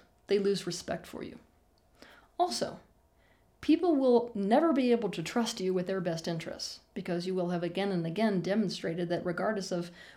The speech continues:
whether or not they directly express what their best interests are,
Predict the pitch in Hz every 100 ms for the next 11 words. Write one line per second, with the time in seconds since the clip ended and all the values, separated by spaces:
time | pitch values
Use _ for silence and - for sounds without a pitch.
0 | - 254 262 208 208 277 - 196 175 175
1 | 170 196 170 254 339 320 214 160 - 151
2 | 170 - 170 175 156 - 160 165 - -
3 | 185 175 220